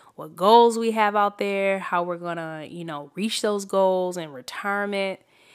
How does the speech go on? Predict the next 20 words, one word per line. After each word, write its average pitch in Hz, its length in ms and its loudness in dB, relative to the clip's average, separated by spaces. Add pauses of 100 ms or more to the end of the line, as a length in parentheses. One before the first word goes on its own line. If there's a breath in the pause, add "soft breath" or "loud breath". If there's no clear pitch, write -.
(360 loud breath)
and 165 420 -6
just 175 240 -4
what, 180 360 -4
what 202 340 -6
steps 220 400 0
do 196 160 -2
we 202 140 -4
have 185 260 -4
to 180 80 -10
take 180 280 -6
to 170 80 -6
get 165 260 -8
there. - 240 -20
I 175 100 -12
think 180 260 -10
this 165 180 -8
is 170 120 -10
one 170 180 -4
of 165 140 -4
the, 165 300 -4